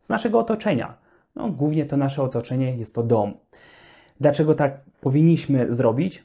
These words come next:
Ponieważ mamy ograniczone zasoby silnej woli. Jeśli my wyczerpiemy te zasoby silnej woli, wtedy kiedy powstrzymujemy się,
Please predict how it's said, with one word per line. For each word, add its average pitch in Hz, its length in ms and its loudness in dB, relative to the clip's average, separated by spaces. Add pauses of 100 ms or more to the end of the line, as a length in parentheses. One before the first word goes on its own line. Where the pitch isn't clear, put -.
Ponieważ 135 380 2
mamy 143 240 2
ograniczone 135 760 0
zasoby 123 460 -2
silnej 120 380 2
woli. 113 400 -2 (440)
Jeśli 143 320 -2
my 147 380 0
wyczerpiemy 160 680 0
te 143 140 2
zasoby 135 360 2
silnej 135 360 0
woli, 117 440 -2 (100)
wtedy 139 300 0
kiedy 123 240 -2
powstrzymujemy 131 840 0
się, 113 200 -6